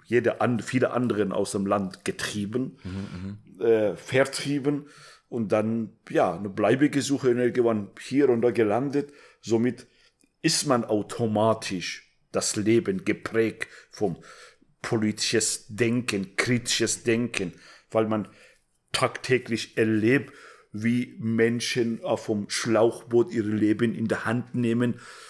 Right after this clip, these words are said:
Speaker 1: Neunundneunzig, neunzig Prozent bist du tot, zehn Prozent kommst du ans Ziel. Und wenn du vielleicht kurz vor Ziel bist,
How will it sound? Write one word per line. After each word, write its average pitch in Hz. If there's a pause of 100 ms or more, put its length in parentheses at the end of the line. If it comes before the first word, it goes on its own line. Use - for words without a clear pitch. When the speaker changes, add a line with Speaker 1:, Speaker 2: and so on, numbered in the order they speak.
(280)
Speaker 1:
Neunundneunzig, 147
neunzig 165
Prozent 175
bist 170
du 170
tot, 180
zehn 175
Prozent 165
kommst 156
du 147
ans 143
Ziel. 135
Und 123
wenn 175
du 185
vielleicht 170
kurz 175
vor 160
Ziel 180
bist, 180